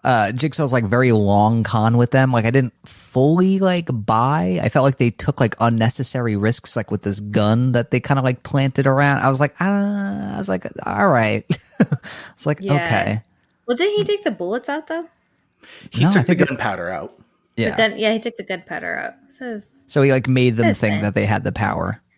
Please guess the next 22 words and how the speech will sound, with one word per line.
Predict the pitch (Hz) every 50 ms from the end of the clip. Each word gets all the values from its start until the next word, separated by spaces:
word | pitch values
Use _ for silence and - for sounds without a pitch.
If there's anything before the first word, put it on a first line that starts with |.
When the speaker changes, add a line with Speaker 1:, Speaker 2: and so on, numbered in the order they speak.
| _ _ _ _ _ -
Speaker 2:
Yeah. | 196 190 180 175 165 165 160 160
Speaker 3:
Mm-hmm. | 214 - - _ _ -
Speaker 2:
I | 294 359
wonder, | 403 440 453 453 440 427 392
though, | 359 339 330 294 - 220 214 -
you | - 226 214
know, | 214 214
if | 220 -
they, | 233 220 - - -
if | - 233 220 - -
they | 220 214 214 214 208 190 180 - _ _
do | - 220 226 233 233 233 233 233 233 226
make | 220 214 196 190 -
another | 190 185 180 175 175 175 170 175 160
one, | 156 151 151 156 160 156 165 175
do | 160 - 196
you | 190 196
feel | - - - 226 214 214 220 214
that | 214 185 -
they | 180 180 180
need | 180 180 175 175 175 175 175 -
to | - - - 190 180 175 175 170 175 170 170 170 170 175